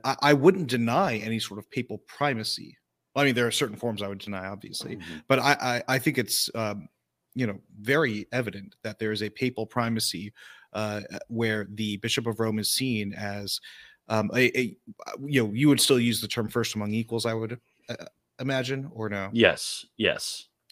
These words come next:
Speaker 1: Okay.
Speaker 2: I, I'm
Speaker 1: Uh,
Speaker 2: comfortable with that language.
Speaker 1: Okay. So we would, I would be fine with that, saying that he is a first among equals. Obviously, we have a very different understanding, though, of how that works out then. Um, but, uh, I would say that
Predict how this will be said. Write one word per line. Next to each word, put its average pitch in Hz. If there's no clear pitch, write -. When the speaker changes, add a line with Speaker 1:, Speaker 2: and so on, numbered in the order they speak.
Speaker 1:
Okay. 113
Speaker 2:
I, 92
I'm 104
Speaker 1:
Uh, 107
Speaker 2:
comfortable 123
with 80
that 65
language. 69
Speaker 1:
Okay. 117
So -
we 170
would, 120
I 147
would 135
be 117
fine 113
with 95
that, -
saying 120
that 107
he 113
is 104
a 107
first 110
among 107
equals. 101
Obviously, 104
we 110
have 104
a 104
very 113
different 110
understanding, 110
though, 104
of 95
how 117
that 107
works 104
out 127
then. -
Um, 120
but, 175
uh, 120
I 131
would 127
say 110
that 107